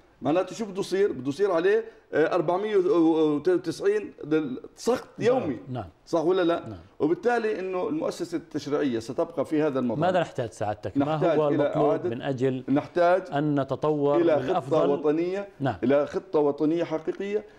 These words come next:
Speaker 1: فيما يتعلق في موضوع واجبات الحكومة ومن جهة، وواجبات مجلس النواب. آه، الوزير هو من يشرع له.
Speaker 2: نعم.
Speaker 1: والنائب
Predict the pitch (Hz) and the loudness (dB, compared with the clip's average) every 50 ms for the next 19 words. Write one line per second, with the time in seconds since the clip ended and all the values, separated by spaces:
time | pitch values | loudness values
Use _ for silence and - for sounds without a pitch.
0 | - _ - 160 185 185 175 165 156 160 156 165 180 175 151 - - 143 147 147 | -20 _ -8 -6 -4 -2 0 0 0 2 2 2 2 2 0 0 -2 -4 -2 0
1 | 147 151 151 175 175 143 - - - - _ - - 131 143 131 151 151 175 180 | 0 0 2 2 2 0 0 -4 -16 -20 _ -2 0 0 2 2 2 0 0 0
2 | 180 165 151 147 175 170 170 190 196 196 208 220 - - - - - 113 135 143 | 0 -4 -4 -4 -4 -4 -4 -6 -6 -4 -6 -8 -8 -14 -20 -8 -2 0 2 2
3 | 151 151 156 147 131 156 175 175 175 - 113 85 139 139 143 143 151 151 139 135 | 2 2 2 0 2 2 0 0 0 -4 -4 0 2 2 4 4 4 2 2 0
4 | 151 156 175 175 170 160 160 147 151 139 156 156 160 165 175 196 226 240 - - | 0 0 0 -2 0 -4 -4 -2 -4 -4 -4 -2 -2 -2 -2 -2 -2 -4 -8 -14
5 | - - - - - 135 147 - - - 156 156 160 151 131 156 175 156 123 - | -20 -20 -18 -4 0 2 2 2 2 0 2 2 2 0 0 0 -2 -2 -2 -2
6 | - - - - 156 170 175 160 160 156 156 151 - - 175 170 151 151 160 170 | -8 -14 -4 0 2 2 2 2 0 0 -2 -2 0 0 0 0 2 0 2 2
7 | 170 165 180 220 - - - _ _ _ _ _ _ _ _ _ _ _ _ - | 0 -2 -2 -6 -8 -14 -20 _ _ _ _ _ _ _ _ _ _ _ _ -6
8 | 135 127 104 85 - _ _ _ _ - - 123 127 135 156 180 180 165 | -4 -4 -4 -4 -8 _ _ _ _ -4 -2 0 2 2 2 2 2 0